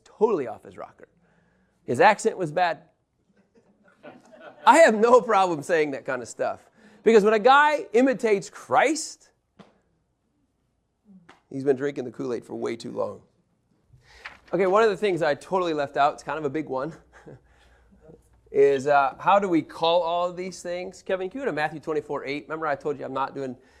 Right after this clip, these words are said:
in flow, and it's, it's a little, all of these things that we're gonna describe that Jesus talks about, all of these events are called the beginning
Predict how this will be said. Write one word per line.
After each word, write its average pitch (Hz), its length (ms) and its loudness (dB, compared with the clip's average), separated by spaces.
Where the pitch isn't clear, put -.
in 135 160 2
flow, 143 400 -4
and 135 100 -4
it's, - 200 -14
it's 120 160 -16
a 131 60 -12
little, 127 440 -4
all 214 220 10
of 240 100 4
these 233 220 -6
things 202 260 -2
that 180 100 -2
we're 156 120 -2
gonna 147 180 -6
describe 131 400 0
that 120 120 -16
Jesus 139 220 -12
talks - 260 -2
about, - 320 -10
all 208 220 10
of 233 100 6
these 226 220 0
events 190 560 -2
are 160 120 4
called 175 440 2
the 160 40 -4
beginning 165 600 -2